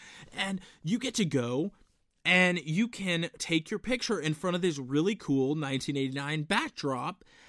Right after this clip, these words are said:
And you go on this iPad that they already have set up for you, and you can either text it to yourself or email it to yourself, your photo, completely free of charge. Like, this is free. How often do you get a free souvenir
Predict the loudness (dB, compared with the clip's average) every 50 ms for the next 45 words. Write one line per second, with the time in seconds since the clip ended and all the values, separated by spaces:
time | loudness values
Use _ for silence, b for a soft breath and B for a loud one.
0 | b b b -2 2 2 4 4 4 2 0 -2 -2 0 0 2 4 4 4 4
1 | 4 2 2 2 2 0 0 -2 -6 -4 0 0 0 0 0 0 2 2 2 0
2 | 0 -2 -2 -2 -2 -4 -4 -2 -2 -2 0 -2 -2 -2 -4 -4 -2 -2 -2 -4
3 | -4 -2 2 2 2 2 B B B B 4 4 4 4 2 2 2 4 2 2
4 | 0 0 0 -2 -2 -2 -2 -6 -6 -4 -2 -2 -2 0 2 0 0 0 -2 -4
5 | -2 -2 -2 0 -2 -2 -4 -4 -4 -6 -4 -2 -2 -2 -2 -4 -4 -2 -2 -2
6 | 0 0 -2 -2 B B B B B 2 2 4 6 4 4 6 6 6 6 6
7 | 4 2 4 4 2 2 2 2 4 4 2 0 -2 -6 -14 -20 _ _ 2 2
8 | 2 4 6 6 6 6 4 2 2 0 2 2 2 0 -2 B B B B 0
9 | 2 2 4 4 4 4 4 4 4 4 6 6 4 4 4 0 -4 0 2 4
10 | 4 4 4 4 2 2 4 4 4 4 4 4 2 2 0 -2 -6